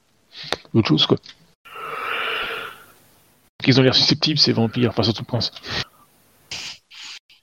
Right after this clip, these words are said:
Si on lui dit ça et qu'elle en fait part, et puis qu'en fin de compte, euh, bah, euh, genre, c'est dans cinquante ans ou un truc comme ça, tu vois, euh, il va se faire pourrir, quoi.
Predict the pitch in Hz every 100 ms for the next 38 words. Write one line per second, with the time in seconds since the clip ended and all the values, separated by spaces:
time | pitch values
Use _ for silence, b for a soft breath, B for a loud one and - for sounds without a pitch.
0 | - 131 120 120 120 - 139 135 120 117
1 | 123 120 131 117 - - 113 110 127 127
2 | 110 98 92 95 98 98 95 98 104 113
3 | 123 110 - 113 117 113 139 135 123 117
4 | 123 - 117 - 160 135 135 127 107 98
5 | 92 90 92 92 92 95 104 107 - 139
6 | 147 -